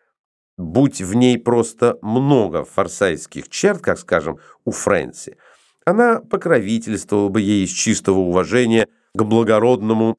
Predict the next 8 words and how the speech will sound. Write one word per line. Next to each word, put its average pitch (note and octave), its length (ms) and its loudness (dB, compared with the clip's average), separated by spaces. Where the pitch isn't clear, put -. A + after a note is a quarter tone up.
металлу. G#2 800 0
Но A2+ 280 4
Джун, F3 680 0
несмотря E3+ 640 2
на C#3+ 160 0
всю - 240 -6
свою B2 400 0
миниатюрность, A#2 1120 0